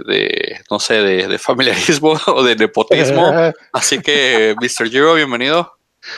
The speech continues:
Speaker 2: Muy buenas noches, el nepotismo a todo lo que hay en este programa.
Speaker 1: Sí, sí. ¿Qué, qué dices, viejo?
Speaker 2: <laughs> Nada, nada, estamos aquí. Este, gracias por, por, este, oírnos, por sintonizarnos.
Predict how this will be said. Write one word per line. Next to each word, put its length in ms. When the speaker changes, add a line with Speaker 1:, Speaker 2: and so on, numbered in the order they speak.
Speaker 2:
Muy 100
buenas 220
noches, 380
el 140
nepotismo 600
a 100
todo 180
lo 140
que 80
hay 20
en 60
este 180
programa. 500
Speaker 1:
Sí, 100
sí. 300
¿Qué, 60
qué 100
dices, 280
viejo? 340
Speaker 2:
<laughs> 500
Nada, 200
nada, 340
estamos 380
aquí. 380
Este, 320
gracias 340
por, 440
por, 280
este, 500
oírnos, 640
por 140
sintonizarnos. 1040